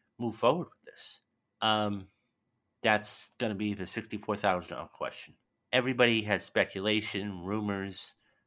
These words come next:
How are they gonna make it work? What are they gonna do? Um,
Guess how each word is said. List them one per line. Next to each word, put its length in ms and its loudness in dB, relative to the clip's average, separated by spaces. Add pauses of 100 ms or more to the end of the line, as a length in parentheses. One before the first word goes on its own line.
(280)
How 160 0
are 40 -4
they 120 -4
gonna 260 -4 (160)
make 180 -6
it 120 -14
work? 340 -8 (220)
What 260 0
are 40 -4
they 180 0
gonna 240 -2
do? 300 -2 (600)
Um, 380 -6